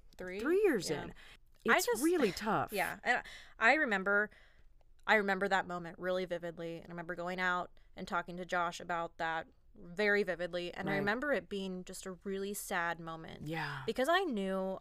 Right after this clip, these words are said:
Speaker 1: I
Speaker 2: Yeah.
Speaker 1: knew I needed to make a change. I knew I wanted to do something else, but it was really sad that even the stuff about my job that I loved,
Speaker 2: Yeah.
Speaker 1: it
Speaker 2: Yeah.
Speaker 1: wasn't there anymore.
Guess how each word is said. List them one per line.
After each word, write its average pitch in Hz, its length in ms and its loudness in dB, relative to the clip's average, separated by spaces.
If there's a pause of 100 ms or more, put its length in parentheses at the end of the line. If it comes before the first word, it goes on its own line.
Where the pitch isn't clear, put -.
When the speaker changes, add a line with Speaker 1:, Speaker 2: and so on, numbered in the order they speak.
Speaker 1:
I 214 100 4
Speaker 2:
Yeah. 247 100 2
Speaker 1:
knew 220 260 2
I 208 120 2
needed 190 260 -4
to 202 80 -10
make 185 140 -8
a 175 60 -8
change. 185 380 -6
I 175 80 -4
knew 202 200 -4
I 220 80 2
wanted 190 260 -4
to 180 80 -12
do 170 100 -8
something 170 300 -12
else, 208 300 -2 (500)
but 214 100 4
it 202 80 2
was 185 180 -4
really 214 300 2
sad 190 480 0
that 175 120 -4
even 185 260 -6
the 214 80 -6
stuff 180 500 -6
about 175 260 -4
my 180 120 -6
job 170 340 -8
that 180 100 -8
I 175 80 -4
loved, 170 580 -6 (280)
Speaker 2:
Yeah. - 220 -14 (880)
Speaker 1:
it - 140 -8
Speaker 2:
Yeah. - 60 -8
Speaker 1:
wasn't 208 380 -6
there 202 640 -4
anymore. 170 640 -12